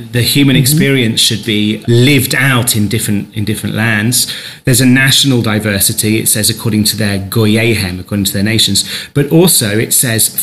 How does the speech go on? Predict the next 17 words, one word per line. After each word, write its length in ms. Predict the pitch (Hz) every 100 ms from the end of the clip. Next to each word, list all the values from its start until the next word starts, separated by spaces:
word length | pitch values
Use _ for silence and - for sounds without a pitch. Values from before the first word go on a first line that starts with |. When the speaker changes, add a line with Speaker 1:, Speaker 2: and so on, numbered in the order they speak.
| -
Speaker 1:
first 340 | 170 170 -
among 320 | 151 139 165 160
this 260 | 98 -
list 640 | 98 98 104 - - - -
is 120 | 131 131
according 260 | - 139
to 60 | 117
their 120 | 127
families, 680 | 147 165 147 98 87 - -
lemishpachotam, 1080 | 120 120 - - 117 143 131 101 92 -
Speaker 2:
Yeah. 80 | -
Speaker 1:
right? 220 | 113 120 - - - -
So 200 | - 151
if 240 | 147 143
we're 80 | 143
thinking 440 | - - 214 196 170
about 420 | 156 143 139